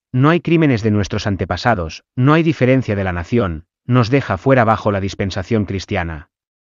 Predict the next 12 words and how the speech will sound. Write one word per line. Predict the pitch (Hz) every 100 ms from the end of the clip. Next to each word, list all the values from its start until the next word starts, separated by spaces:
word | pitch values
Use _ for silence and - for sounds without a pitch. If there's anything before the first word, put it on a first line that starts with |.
| _ _ _ _ -
Pero | 127 135
un | 151
corazón | 165 127 143 160
defectuoso | 170 123 - 127 139 98
nos | 92 -
privará | 113 107 127
de | 139
bendiciones, | 113 98 92 127 113 82 - - _
y | -
un | 135
mal | 147 147
ejemplo, | 127 139 135 95 76 -